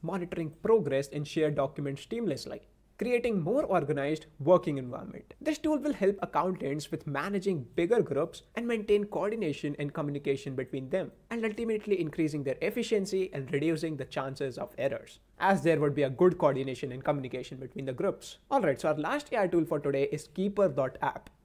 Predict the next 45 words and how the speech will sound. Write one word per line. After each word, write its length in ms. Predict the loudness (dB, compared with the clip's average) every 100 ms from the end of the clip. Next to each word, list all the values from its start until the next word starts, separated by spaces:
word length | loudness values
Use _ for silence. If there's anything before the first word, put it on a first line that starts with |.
| _ _
It 100 | -2
is 100 | 0
a 40 | 0
cybersecurity 920 | -2 -2 0 2 0 4 4 4 2
platform 500 | 2 2 2 -2 -2
and 100 | -4
helps 300 | 0 2 2
the 120 | 2
user 400 | 2 2 0 0
with 240 | 0 -4 -4
keeping 320 | -6 -4 -2
the 120 | -2
data 340 | 0 -2 -4 -4
safe. 260 | 0 0 -2 -6
And 160 | -4 0
as 240 | 4 4
an 100 | 2
accountant, 600 | -4 0 0 0 -2 -2 -6 -4
you 120 | -2
might 280 | 0 0 -2
know 180 | -2 -2
how 280 | 4 4
hard 280 | 4 0 0
it 100 | 0
is 140 | -2 -4
to 100 | -6
manage 400 | -4 -2 -2 -2
your 100 | -2
documents, 600 | -2 -2 -2 -6 -8 -16 -20 _
such 180 | -6 0
as 140 | 0
bills 420 | 0 2 4 4
or 140 | 2 0
other 220 | -2 -2
financial 480 | -2 -4 -4 -4 -2
documents. 640 | 0 0 -2 -8 -10 -16 -16 0
But 220 | 2 4
with 80 | 4
the 80 |
help 240 | 4 2 2
of 240 | 2 2
this 220 | 0 0 0
A 80 | 0
I 140 | 0
tool, 260 | 0 0